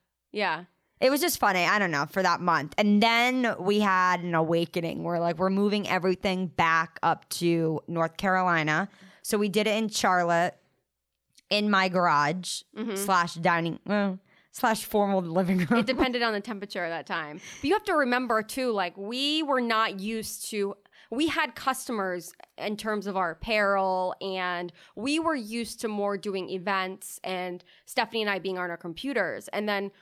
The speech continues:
Speaker 1: we had to switch gears to say,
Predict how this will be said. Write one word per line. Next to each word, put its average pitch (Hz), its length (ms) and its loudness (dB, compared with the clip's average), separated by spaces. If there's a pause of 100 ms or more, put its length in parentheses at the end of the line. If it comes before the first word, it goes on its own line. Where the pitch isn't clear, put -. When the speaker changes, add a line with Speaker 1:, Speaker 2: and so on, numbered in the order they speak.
(140)
Speaker 1:
we 254 160 -4
had 294 160 0
to 220 80 -6
switch - 480 -6
gears 208 580 -4
to 202 160 -12
say, 196 460 -2